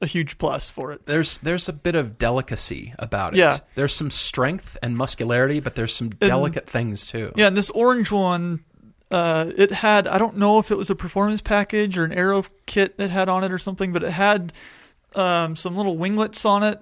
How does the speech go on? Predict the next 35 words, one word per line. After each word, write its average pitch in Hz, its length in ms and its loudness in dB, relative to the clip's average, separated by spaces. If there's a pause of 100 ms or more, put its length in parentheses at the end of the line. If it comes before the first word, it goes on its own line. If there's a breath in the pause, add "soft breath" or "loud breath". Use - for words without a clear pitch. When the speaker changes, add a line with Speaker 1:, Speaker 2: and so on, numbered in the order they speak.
Speaker 1:
and, 165 380 -4
and 165 500 0
just 226 160 2
Speaker 2:
Mm-hmm. 233 100 0
Speaker 1:
different 214 300 0
aero 196 500 2 (200)
things 196 240 -4
to 190 100 -10
the 165 300 0
direct 180 320 0
air 180 180 4
in 180 80 -2
different 180 240 -8
places. 185 460 -2
It 170 80 -6
had 170 160 -2
a, 156 200 -2 (140)
a 147 360 -2 (600 soft breath)
fairly 185 360 2
good-sized, 170 680 -2 (420)
like, - 120 -8 (120)
ducktail 175 480 0
spoiler 170 400 0
on 170 80 -2
the 165 80 -6
back, 160 420 0
and 160 120 -6
it 220 80 -2
was 262 160 -6
a 160 80 -2
really 170 480 -6
sexy 185 400 -4
car. 156 420 -4 (220 loud breath)
Speaker 2:
Yeah, 90 420 -4
agreed. 95 600 -6